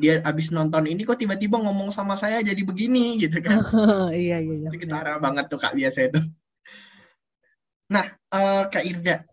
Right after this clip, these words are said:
Speaker 1: sebenarnya kalau ngebahas psikologi film ini, eh, besar dan sangat banyak aspek yang bisa kita lihat ya. Dan mungkin
Speaker 2: Mm-mm.
Speaker 1: teman-teman tadi juga udah dengar dari secuil gitu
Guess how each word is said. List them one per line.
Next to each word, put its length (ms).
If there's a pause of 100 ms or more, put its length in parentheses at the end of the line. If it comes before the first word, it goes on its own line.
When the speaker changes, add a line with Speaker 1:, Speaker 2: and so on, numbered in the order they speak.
(200)
Speaker 1:
sebenarnya 880
kalau 260
ngebahas 380
psikologi 560
film 300 (100)
ini, 400
eh, 460 (300)
besar 440
dan 640
sangat 320
banyak 400
aspek 540 (120)
yang 200
bisa 180
kita 320
lihat 560
ya. 80 (560)
Dan 160
mungkin 180
Speaker 2:
Mm-mm. 60
Speaker 1:
teman-teman 480
tadi 160 (100)
juga 220
udah 160
dengar 300 (680)
dari 500
secuil 840
gitu 200